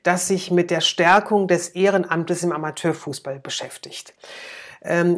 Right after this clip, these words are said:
und dabei geht es uns nicht darum, dass wir sagen, wie Vereine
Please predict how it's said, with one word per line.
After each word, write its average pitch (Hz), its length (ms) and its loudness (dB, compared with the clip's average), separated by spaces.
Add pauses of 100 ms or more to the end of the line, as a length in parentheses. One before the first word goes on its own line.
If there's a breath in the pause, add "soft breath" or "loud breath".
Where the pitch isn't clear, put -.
und 185 160 2
dabei 214 300 6
geht 208 260 2
es 214 160 -4
uns - 560 -2
nicht 226 260 0
darum, 190 460 4
dass 165 420 -2
wir 202 380 4
sagen, 185 720 4
wie 185 220 0
Vereine 202 840 4